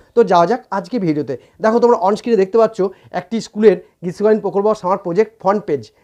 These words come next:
এ তো যারা আমার চ্যানেলে আগে, আগে কোনো ভিডিও দেখোনি তাদের উদ্দেশ্যে বলছি, যারা, আহ, এই ধরনের প্রজেক্ট বা গ্রীষ্মকালীন প্রকল্প তৈরি করছো তারা অবশ্যই এ ফোর সাইজ জেরক্সের পাতা কিনে নেবে এবং এ ফোর সাইজ জেরক্সের পাতা নিয়ে তারপর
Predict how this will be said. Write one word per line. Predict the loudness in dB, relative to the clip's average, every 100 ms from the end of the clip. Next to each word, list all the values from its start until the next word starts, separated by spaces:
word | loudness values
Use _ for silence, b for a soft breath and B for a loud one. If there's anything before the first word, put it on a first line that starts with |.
| b
এ | -2
তো | -2 -6 _ -14
যারা | 0 4
আমার | 4 2
চ্যানেলে | 0 0 0 -4
আগে, | -6 -6 -4
আগে | -2 -2
কোনো | -2 -2
ভিডিও | -2 0 0
দেখোনি | 0 -4
তাদের | -4 -4 -4 -6
উদ্দেশ্যে | -4 -2 0
বলছি, | 0 0 -2 -8 b b -2
যারা, | 2 4 4 0 B
আহ, | -2 0 0
এই | -2
ধরনের | 2 2 0
প্রজেক্ট | 2 2 2
বা | -2
গ্রীষ্মকালীন | -2 -6 -6
প্রকল্প | -6 -4 -4
তৈরি | -2 -2
করছো | 0 -2 -2
তারা | -2 0
অবশ্যই | 2 0 -2 -6 b b
এ | -6 -4
ফোর |
সাইজ | -4 -2 -2
জেরক্সের | 0 -2 -2 -4
পাতা | -4 -6 -4
কিনে | -2 0
নেবে | 0 -2 B B
এবং | -4
এ | -2
ফোর | -4 -4
সাইজ | -2 -4
জেরক্সের | -2 -4 -4
পাতা | -6 -4 -4 -4 B B
নিয়ে | 0 4 4 4 _ -8
তারপর | -4 -4